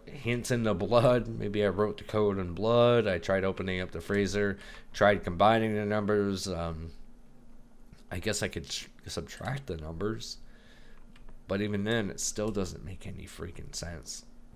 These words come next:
But like I said, there is the dots, right? We got four pieces of paper,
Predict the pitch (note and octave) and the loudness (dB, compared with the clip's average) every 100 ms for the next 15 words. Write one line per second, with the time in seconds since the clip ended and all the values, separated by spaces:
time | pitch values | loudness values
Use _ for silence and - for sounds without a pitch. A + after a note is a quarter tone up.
0 | - - - - G#2 F2+ G#2 G#2 G2 A2+ | -20 -20 -18 -2 -2 0 2 2 4 2
1 | F2+ F#2 G2+ A2+ G2+ G#2 A#2+ G#2+ F#2 - | 4 4 4 2 2 4 6 6 6 0
2 | G2+ A2+ G2 F#2+ - A2+ B2+ B2+ B2 A#2+ | 0 0 0 -2 0 4 4 4 0 0
3 | G#2+ - G2+ F#2+ G#2+ A2+ | -2 0 0 0 -2 -4